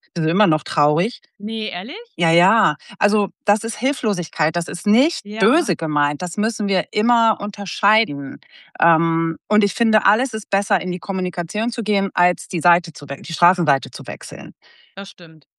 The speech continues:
Speaker 1: Ne?
Speaker 2: Was ha-,
Speaker 1: So.
Speaker 2: weißt du noch, was du reagiert hast? Ha-, oder warst du damals schon in der Lage, darauf gut für dich zu reagieren, auf so was?
Speaker 1: Ja, habe ich, äh, in der Trauerbegleitung tatsächlich gelernt. Ich mache das mit meinen Klienten auch, dass ich
Speaker 2: Ja.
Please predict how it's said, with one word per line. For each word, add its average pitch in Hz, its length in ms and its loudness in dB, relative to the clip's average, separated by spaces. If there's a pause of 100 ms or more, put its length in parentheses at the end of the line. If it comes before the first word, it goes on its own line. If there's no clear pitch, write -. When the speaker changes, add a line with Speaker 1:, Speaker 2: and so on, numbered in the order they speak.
(120)
Speaker 1:
Ne? 190 300 6
Speaker 2:
Was 202 140 -16
ha-, 285 120 6
Speaker 1:
So. 156 120 8
Speaker 2:
weißt 240 220 2
du 277 40 -2
noch, 233 140 0
was 220 140 -2
du 220 80 -8
reagiert 185 520 -4
hast? 330 240 -8
Ha-, 240 120 -2
oder 208 160 0
warst 202 220 2
du 294 60 -6
damals 220 320 2
schon 226 140 -12
in 214 80 -4
der 202 140 0
Lage, 220 440 2
darauf 208 300 -4 (240)
gut 269 440 -6
für 226 120 -4
dich 240 280 -8
zu - 140 -10
reagieren, 196 580 -4
auf - 160 -10
so 285 140 -10
was? 381 120 -14
Speaker 1:
Ja, 165 680 4
habe 202 280 2
ich, - 280 -8 (140)
äh, 190 200 2
in 190 100 0
der 180 100 2
Trauerbegleitung 208 720 2
tatsächlich 202 540 -4
gelernt. 180 880 2
Ich - 220 -10
mache 180 220 0
das 185 140 -6
mit 175 120 -2
meinen 175 180 0
Klienten 165 420 -2
auch, 175 380 2
dass 165 200 -10
ich 170 180 -8
Speaker 2:
Ja. 202 300 -10